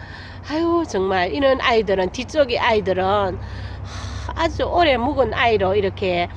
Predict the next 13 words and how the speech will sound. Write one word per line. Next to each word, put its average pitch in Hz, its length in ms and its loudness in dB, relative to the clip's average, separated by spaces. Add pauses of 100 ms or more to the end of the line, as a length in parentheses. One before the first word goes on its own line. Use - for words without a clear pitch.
(360)
어, 175 320 2
돌보시고 214 640 2
계시는 196 480 -2
것 170 140 -2
같네요. 180 760 2 (380)
어, 180 380 6 (560)
여기 311 380 6
아이는 190 580 6
이름이, 220 600 6 (280)
어, 196 440 4 (180)
아이고, 349 380 6
얘는 294 400 4
뭐, 220 220 2